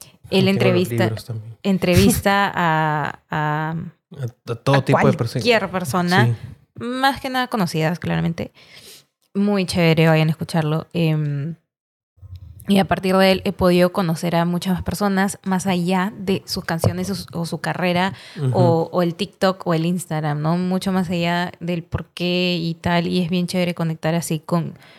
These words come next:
Speaker 1: personas que jamás en tu vida crees que te podrías cruzar, ¿no? Y conversar así con ellas. Entonces es como una conversación de la que tú te sientes parte.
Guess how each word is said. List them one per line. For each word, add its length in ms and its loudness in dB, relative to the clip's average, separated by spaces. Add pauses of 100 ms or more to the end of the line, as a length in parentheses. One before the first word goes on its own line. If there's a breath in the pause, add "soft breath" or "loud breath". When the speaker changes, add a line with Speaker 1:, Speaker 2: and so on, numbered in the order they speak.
(100)
Speaker 1:
personas 340 -2
que 480 -10
jamás 300 -2
en 100 -2
tu 100 -4
vida 220 0
crees 240 -4
que 120 -8
te 140 -6
podrías 340 0
cruzar, 380 -2
¿no? 240 -2
Y 220 -2
conversar 460 -2
así 160 -4
con 180 -2
ellas. 200 -2
Entonces 300 -4
es 40 -14
como 220 -2
una 180 0
conversación 600 -6
de 160 -4
la 120 0
que 120 -6
tú 120 -8
te 100 -10
sientes 300 -6
parte. 460 -2